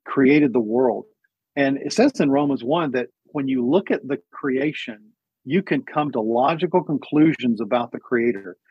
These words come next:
uh, that he's divine, that he's supernatural, uh, that he is powerful and creative, and that he's bigger than you.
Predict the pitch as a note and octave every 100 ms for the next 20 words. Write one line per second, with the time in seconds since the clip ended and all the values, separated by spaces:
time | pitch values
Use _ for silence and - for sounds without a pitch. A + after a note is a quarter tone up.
0 | _ - A#2+ B2 B2 B2+ G#2 G#2+ A#2+ G2
1 | A#2 B2 C3+ C#3 A#2 A2 - - B2+ A#2
2 | G2+ G#2 B2+ B2+ - C#3 C3+ _ - _
3 | A#2 A2+ G2+ - B2 A#2 - - C3 B2
4 | C3+ B2+ C#3+ C3+ A#2 A#2 - B2 A2 A#2
5 | C3+ D3+ D3 _ - - _ D#3 C#3+ C#3
6 | C3+ C#3+ B2 G#2 D#3 D3 B2+ A2+